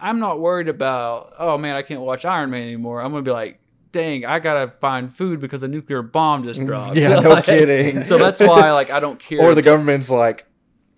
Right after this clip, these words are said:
Speaker 2: "Knock, knock, knock. Martial law's here."
Speaker 1: Yeah, and that's why, like,
Speaker 2: <laughs>
Speaker 1: I don't worry about having a physical copy of that. I prefer not to anymore. I actually sold, like, probably over,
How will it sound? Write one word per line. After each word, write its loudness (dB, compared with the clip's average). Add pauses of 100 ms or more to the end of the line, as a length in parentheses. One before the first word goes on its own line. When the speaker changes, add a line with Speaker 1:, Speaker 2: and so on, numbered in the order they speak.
(280)
Speaker 2:
"Knock, -6
knock, -8
knock. -6 (140)
Martial -4
law's 2
here." -4
Speaker 1:
Yeah, -2
and -4
that's 2
why, 2
like, 0
Speaker 2:
<laughs> -6
Speaker 1:
I 0
don't -8
worry -6
about -10
having -14
a -12
physical -14
copy -18
of -16
that. -14
I -8
prefer -10
not -14
to -20
anymore. -18
I -10
actually -14
sold, -10
like, -14
probably -12
over, -14